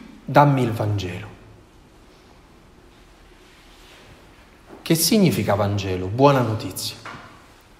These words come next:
"Signore, dammi questa buona notizia."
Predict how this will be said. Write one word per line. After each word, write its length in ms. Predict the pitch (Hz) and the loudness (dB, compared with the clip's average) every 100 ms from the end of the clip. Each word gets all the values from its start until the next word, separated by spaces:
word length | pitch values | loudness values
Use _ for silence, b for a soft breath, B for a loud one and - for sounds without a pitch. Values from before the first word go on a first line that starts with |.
| _ - b b b | _ -20 b b b
"Signore, 440 | - 151 180 147 | -2 4 6 6
dammi 400 | 143 175 175 165 | 6 8 6 4
questa 300 | 170 127 - | 0 -4 -4
buona 280 | 120 131 123 | -4 -2 -2
notizia." 560 | 107 101 - 107 - | -4 -6 -10 -14 -14